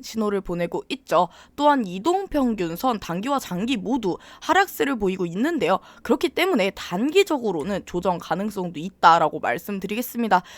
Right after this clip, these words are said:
자, 지금 볼린저 밴드 중간 밴드 위치하고 있지만 자리는 강도가 약한 자리이기 때문에 안전한 자리이다라고 말씀드리겠습니다. 아직 남아있는 매수세 아주 강하기 때문에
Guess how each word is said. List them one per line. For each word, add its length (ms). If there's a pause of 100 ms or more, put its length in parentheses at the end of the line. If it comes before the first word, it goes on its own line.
(160)
자, 100
지금 240
볼린저 500
밴드 300
중간 420
밴드 320
위치하고 420
있지만 460
자리는 300
강도가 340
약한 420
자리이기 360
때문에 380 (280)
안전한 540
자리이다라고 720
말씀드리겠습니다. 1080 (280)
아직 260
남아있는 720
매수세 720
아주 280
강하기 640
때문에 480